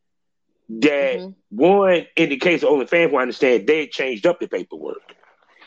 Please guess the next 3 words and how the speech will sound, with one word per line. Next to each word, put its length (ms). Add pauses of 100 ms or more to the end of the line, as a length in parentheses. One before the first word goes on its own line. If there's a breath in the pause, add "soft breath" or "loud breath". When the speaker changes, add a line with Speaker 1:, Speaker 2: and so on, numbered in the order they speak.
Speaker 2:
Yes. 500 (520)
Speaker 1:
So 600 (220)
now 840